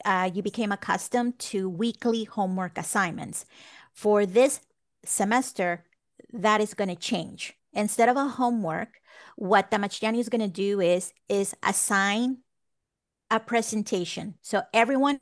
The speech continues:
is gonna get a mini presentation, and they're gonna start next week. So for example, if Ellie goes first, she's only presenting once throughout this semester.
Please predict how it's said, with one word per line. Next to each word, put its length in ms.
is 140
gonna 180
get 140
a 160
mini 720
presentation, 880
and 160
they're 100
gonna 200
start 480
next 600
week. 360
So 160
for 180
example, 720
if 220
Ellie 500
goes 260
first, 480
she's 260
only 180
presenting 720
once 580
throughout 420
this 140
semester. 560